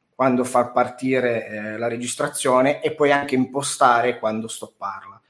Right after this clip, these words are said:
Questa io ho notato che è una cosa che aiuta un sacco perché basta che semplicemente appoggi il telefono, eh, su una ring light con la luce, eh, schiacci e registra da solo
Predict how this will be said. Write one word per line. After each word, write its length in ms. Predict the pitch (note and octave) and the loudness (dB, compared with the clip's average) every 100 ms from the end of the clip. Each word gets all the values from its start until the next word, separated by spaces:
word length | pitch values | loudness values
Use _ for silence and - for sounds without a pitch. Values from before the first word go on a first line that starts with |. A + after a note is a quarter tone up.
| _ _ _ | _ _ _
Questa 380 | C3 C3+ - C#3 | 2 2 4 2
io 380 | A#2 A#2+ C3 C#3 | 2 0 2 2
ho 40 | |
notato 360 | C#3 C3+ B2+ C3 | 2 0 -2 -2
che 100 | B2+ | -2
è 20 | |
una 120 | B2 | -2
cosa 340 | A#2+ B2 B2 | 0 0 0
che 100 | A#2+ | -4
aiuta 320 | A#2 B2 B2 C3+ | -4 -4 -4 -4
un 80 | D3 | -2
sacco 440 | C3 A#2+ - B2+ | 0 0 -2 -8
perché 400 | - A#2+ - A2+ A2 | -8 -6 0 0 0
basta 280 | A#2+ - | -6 -8
che 100 | A#2 | -10
semplicemente 560 | A#2 A#2+ B2 B2+ B2+ A#2 | -10 -12 -8 -4 -4 -4
appoggi 340 | - C3 A#2+ A#2+ | -6 -2 -2 -6
il 120 | - | -12
telefono, 640 | B2 B2+ A#2+ A2+ A2 G#2+ _ _ _ _ _ _ | -6 -6 -6 -8 -10 -12 _ _ _ _ _ _
eh, 200 | G#2+ A2 | -10 -8
su 160 | - B2+ | -6 -2
una 140 | B2+ | 0
ring 300 | C3 C3 B2+ | 2 2 0
light 720 | C3 C3 C3 - C3 C3 - - _ | 2 2 0 -2 -2 -2 -4 -16 _
con 200 | _ A#2 | _ -10
la 80 | A#2 | -6
luce, 840 | B2 B2+ B2 - B2+ C3+ - - - | -6 -6 -8 -4 0 0 -2 -8 -18
eh, 180 | - A2 | -12 -10
schiacci 760 | - C#3 B2 A#2+ - C3 C3 | -4 0 2 0 -4 -4 -4
e 140 | A#2 A#2 | -4 -6
registra 460 | A#2+ A2+ A2+ A2+ | -8 -8 -10 -8
da 120 | A2 A2 | -10 -10
solo 580 | - A2+ A#2+ C3 C3+ | -8 -6 -4 -4 -6